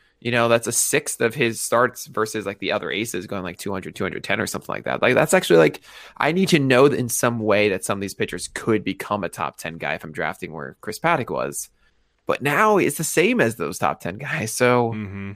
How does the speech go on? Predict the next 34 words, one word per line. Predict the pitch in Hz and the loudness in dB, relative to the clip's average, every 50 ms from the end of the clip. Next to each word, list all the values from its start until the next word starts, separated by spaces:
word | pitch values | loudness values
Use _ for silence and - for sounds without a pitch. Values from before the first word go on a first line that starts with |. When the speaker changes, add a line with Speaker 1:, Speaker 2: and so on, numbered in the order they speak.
| - | -6
Speaker 1:
well, | - 110 107 95 | -6 -4 -2 0
now, | 107 127 165 170 143 | 0 0 2 2 2
okay, | 151 - - 92 104 147 | 2 2 2 2 2 2
he | 156 165 185 | 0 -4 -2
goes | - 233 202 151 120 | -2 -2 -2 -2 -2
up | - 76 - | -4 -6 -6
the | - 78 | -10 -10
board. | - 85 76 64 - | -8 -6 -6 -6 -8
He's | 110 95 107 | -10 -6 -4
now | 104 101 | -2 -2
a | 98 | -2
top | - - 113 110 - | -2 -2 -4 -4 -4
twenty | - - 117 120 123 | -4 -4 -2 -2 0
guy | 151 160 165 | 0 0 0
for | 147 - - | -2 -4 -8
me, | - 76 67 - - _ _ _ _ _ _ _ _ - | -10 -10 -10 -12 -16 _ _ _ _ _ _ _ _ -4
uh, | 82 78 | -2 -2
because | 76 90 - - 73 - 78 | -2 -2 -2 -2 -2 -2 -4
of | 73 | -4
that, | 69 58 60 | -4 -2 0
which | 110 120 120 | 0 0 0
is, | 131 117 | 0 0
I | 135 | 0
think, | 127 - 180 151 - | 0 0 -2 0 2
where | 127 110 | 4 4
everyone | 95 101 107 104 104 87 | 4 4 2 2 0 -2
else | 78 - | -2 -4
had | - - - | -4 -4 -4
him | - - | -4 -6
before. | - - - 107 113 123 | -4 0 2 2 2 2
So | - - | 2 0
I'm | 117 113 113 | 0 0 -2
just, | - 113 - | -2 0 2
like, | 113 98 - - - | 2 2 0 -2 -10